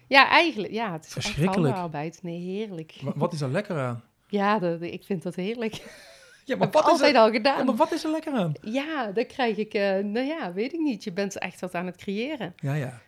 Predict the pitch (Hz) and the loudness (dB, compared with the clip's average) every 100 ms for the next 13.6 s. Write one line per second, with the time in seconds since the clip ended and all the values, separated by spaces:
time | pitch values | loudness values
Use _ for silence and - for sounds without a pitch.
0 | _ 208 214 208 - 220 190 180 180 185 | _ -6 -4 -4 -2 0 0 0 0 -2
1 | 202 196 214 190 180 - 196 185 - 202 | -4 -4 -6 -4 -6 -6 -8 -8 -10 -10
2 | 220 202 156 _ _ _ _ _ _ 202 | -10 -10 -14 _ _ _ _ _ _ -4
3 | 220 208 208 202 202 220 220 196 175 170 | -2 -2 -2 -4 -4 -2 -4 -6 -4 -4
4 | 170 185 214 240 262 - 220 185 - - | -6 -6 -2 -2 -4 -4 -4 -4 -10 -14
5 | - 190 190 214 196 - - - 208 208 | -8 -6 -4 -6 -8 -20 -20 -6 -4 -2
6 | 196 196 196 185 180 180 190 185 196 214 | -2 -4 -2 -4 -2 -2 -4 -6 -8 -6
7 | 202 214 196 220 233 202 202 208 185 202 | -4 -4 -2 -2 -2 -6 -4 -4 -4 -4
8 | - 220 220 - 208 202 196 190 - 233 | -2 -2 -2 -6 -10 -14 -14 -16 -12 -12
9 | 220 196 190 190 214 214 214 190 202 190 | -10 -8 -8 -8 -10 -10 -12 -12 -10 -8
10 | 190 175 175 143 147 139 156 151 165 208 | -8 -6 -4 -4 -4 -4 -4 -2 -2 0
11 | 190 165 151 156 151 208 208 220 214 226 | 0 0 0 -2 -2 2 4 6 6 6
12 | - 269 302 - 240 214 208 220 254 330 | 6 4 4 0 -2 0 0 0 0 -2
13 | 320 - 196 185 180 | -4 -2 -2 0 -2